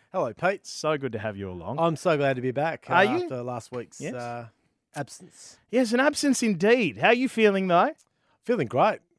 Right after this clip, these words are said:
Speaker 1: Feel, I've, I've actually got some gaming happening tonight and tomorrow night, so two nights in a row.
Speaker 2: Is the missus and the kids out? Are they
Speaker 1: No,
Speaker 2: away?
Speaker 1: The Bachelor in, uh, whatever it's called, Zon.
Speaker 2: What do you mean, whatever it's called?
Speaker 1: You
Speaker 2: Don't
Speaker 1: love
Speaker 2: you
Speaker 1: that show.
Speaker 2: talk
Speaker 1: I
Speaker 2: about
Speaker 1: know
Speaker 2: The
Speaker 1: you love that
Speaker 2: Bachelor
Speaker 1: show.
Speaker 2: like that, mate. It is
Speaker 1: Oh,
Speaker 2: The
Speaker 1: well,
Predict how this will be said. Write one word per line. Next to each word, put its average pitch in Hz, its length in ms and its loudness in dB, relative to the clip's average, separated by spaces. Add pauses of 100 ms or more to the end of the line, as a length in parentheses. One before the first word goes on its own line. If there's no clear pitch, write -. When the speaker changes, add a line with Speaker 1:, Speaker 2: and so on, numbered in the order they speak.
Speaker 1:
Feel, 180 160 0
I've, 143 180 0
I've 147 120 -2
actually 165 220 -4
got 143 80 -6
some 135 140 -12
gaming 143 340 0
happening 135 340 -6
tonight 139 400 -8
and 165 160 -8
tomorrow 117 300 -8
night, 160 300 -8
so 135 160 -8
two 151 200 -10
nights 139 200 -10
in 120 80 -14
a - 20 -12
row. 156 340 -10 (120)
Speaker 2:
Is 131 180 -4
the 135 80 -2
missus 139 300 -4
and 127 80 -2
the 123 60 -4
kids 120 280 -6
out? 139 260 -6
Are 135 40 -10
they 123 160 -2
Speaker 1:
No, 156 160 4
Speaker 2:
away? 143 100 6
Speaker 1:
The 139 100 -4
Bachelor 131 520 0
in, 117 520 -8
uh, 113 360 -8 (560)
whatever 117 300 -8
it's 104 120 -18
called, 113 300 -8
Zon. 110 260 -12 (460)
Speaker 2:
What 151 140 -4
do - 20 -2
you 160 40 -4
mean, 139 120 0
whatever 104 280 -2
it's 95 120 -12
called? 92 320 -10 (100)
Speaker 1:
You 143 100 0
Speaker 2:
Don't 165 140 8
Speaker 1:
love 220 100 0
Speaker 2:
you 196 60 0
Speaker 1:
that 185 80 -2
show. 160 180 4
Speaker 2:
talk 131 80 0
Speaker 1:
I 135 40 2
Speaker 2:
about - 20 2
Speaker 1:
know 131 120 6
Speaker 2:
The - 20 -2
Speaker 1:
you - 80 -2
love 104 60 -8
that - 0 -
Speaker 2:
Bachelor 123 320 0
Speaker 1:
show. 117 80 2
Speaker 2:
like 107 180 -4
that, 95 160 -10
mate. 117 260 -6
It 156 120 -4
is 123 260 -4
Speaker 1:
Oh, 185 60 6
Speaker 2:
The 202 40 10
Speaker 1:
well, 269 100 12